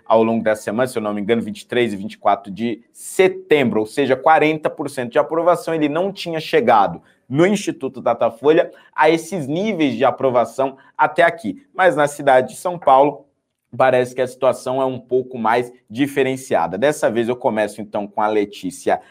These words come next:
Arsene, que não está aqui na capital paulista, mas pode nos comentar sobre esta pesquisa e, claro, sobre esse pico aí de aprovação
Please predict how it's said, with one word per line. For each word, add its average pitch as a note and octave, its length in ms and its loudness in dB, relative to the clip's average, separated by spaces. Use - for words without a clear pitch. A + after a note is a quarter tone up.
Arsene, E3+ 560 0
que - 140 -10
não C#3 160 4
está B2+ 320 2
aqui A2 400 -6
na G#2+ 160 -2
capital - 480 -2
paulista, E3+ 460 2
mas G#3+ 260 -6
pode D#3+ 380 2
nos E3+ 280 -8
comentar D#3 600 0
sobre A#2 500 0
esta D#3+ 300 2
pesquisa D3+ 500 -8
e, B2+ 40 -4
claro, C3+ 320 2
sobre C3 320 2
esse C3 220 0
pico C3 420 -8
aí A2+ 160 2
de G#2+ 100 -4
aprovação A2 720 -2